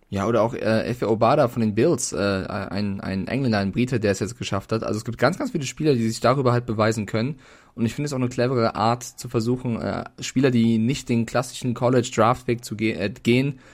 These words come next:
zu etablieren. Ähm, das macht die N F L schon sehr, sehr clever. Und wenn im Endeffekt dabei rumkommt, dass wir viele, dass viele Teams sich verstärken können auf eine neue, neue Art und Weise und, äh, andere Spieler da ihre Chance bekommen,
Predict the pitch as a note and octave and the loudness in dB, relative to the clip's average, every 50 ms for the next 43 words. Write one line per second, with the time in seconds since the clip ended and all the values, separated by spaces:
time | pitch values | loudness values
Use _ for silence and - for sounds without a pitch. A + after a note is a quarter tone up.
0 | - _ _ - - B2 C3 B2 C3 A2+ B2 C#3 D3+ C#3+ C3+ D3+ F3 F#3 - - | -20 _ _ 2 4 4 6 6 6 4 4 2 2 2 2 0 -2 -4 -6 -4
1 | - A#2+ A#2+ A#2+ A#2+ A2+ A2+ A#2 A#2+ B2 C#3+ - - - - - C#3+ - C3 B2+ | -2 0 0 0 0 -2 -4 -4 -4 -4 -4 -4 -4 -6 -4 -6 -6 -6 -4 -4
2 | C3 - - C3+ C3 B2 A#2+ C3 B2+ B2+ B2+ B2+ A#2+ B2 - A#2 A2+ B2+ C3+ A#2+ | -4 -4 -4 -6 -4 -6 -4 -2 -2 0 0 0 -2 -2 -2 0 0 2 2 2
3 | B2 A#2+ A2+ A#2+ C3+ D3+ B2+ - - - _ - - - B2+ B2 C#3+ F3 E3 D3+ | 2 2 2 2 2 0 -2 -6 -8 -12 _ -14 -8 -4 -2 -2 0 0 0 0
4 | B2+ C3 B2 B2+ A#2 A2 D3 G3 F#3+ - C3+ C3+ C3 - A#2+ A2+ - A#2 A2+ - | 0 2 2 4 4 4 4 2 2 0 0 -2 -2 -2 -4 -2 -2 -4 -4 -2
5 | D3+ D#3 D3 C#3+ C3+ - - - - - - _ _ - B2 - - F3 E3 D#3 | 0 2 2 2 2 0 -6 -14 -20 -20 -20 _ _ -2 -2 0 2 2 2 2
6 | - - D#3+ D#3+ - C#3+ C3 - B2 A#2+ - C#3 D3+ F#3+ - - D3+ - - B2 | 2 0 -2 -2 -2 -4 -6 -6 -6 -2 2 2 2 2 2 -2 -4 -2 0 0
7 | B2 A#2 A2 - A#2 A#2 A#2 A2+ A#2+ C3+ C3 A#2 A#2 B2 A#2+ B2+ C3 A#2+ B2 A#2 | 2 2 0 0 2 2 4 4 4 2 2 0 0 0 0 2 2 2 0 0
8 | A#2+ - B2 A2+ A2 A2+ A#2+ D3 C3+ B2+ B2 B2+ C3 - - A2 A2 - - - | -2 0 -2 0 0 2 2 2 2 0 0 0 0 -2 -2 -2 -2 -2 -2 -4
9 | G#2+ - - A#2 C#3 C#3+ C3 B2+ - - B2+ A#2+ A#2+ A2+ A2 A#2 A2 A2 G#2 G2+ | -4 -4 -2 -4 -2 -2 -4 -4 -2 -2 2 2 4 4 4 2 2 2 2 0
10 | A2 - B2 C3 D3 - B2+ A#2+ - A#2 G#2 A2+ A#2 - | -2 -2 -2 -4 -4 -4 -6 -4 0 0 0 0 -2 -6